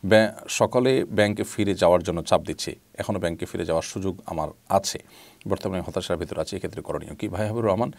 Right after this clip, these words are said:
আল্লাহ তাআলা আপনার প্রতি রহম করুক এবং আপনার মতো এরকম, আহ, বিপদে যারা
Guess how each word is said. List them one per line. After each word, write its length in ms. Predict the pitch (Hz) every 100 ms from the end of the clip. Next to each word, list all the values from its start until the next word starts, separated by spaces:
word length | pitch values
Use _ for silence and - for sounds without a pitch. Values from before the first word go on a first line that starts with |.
| - - - -
আল্লাহ 220 | 120 110
তাআলা 120 | 101
আপনার 180 | 92 92
প্রতি 180 | 92 -
রহম 220 | - 131
করুক 340 | 117 131 143 -
এবং 240 | 90 82
আপনার 260 | - - 117
মতো 280 | 110 120 131
এরকম, 480 | - - 85 82 - - - - - - -
আহ, 280 | 80 78 110
বিপদে 320 | 107 101 90
যারা 420 | 82 76 76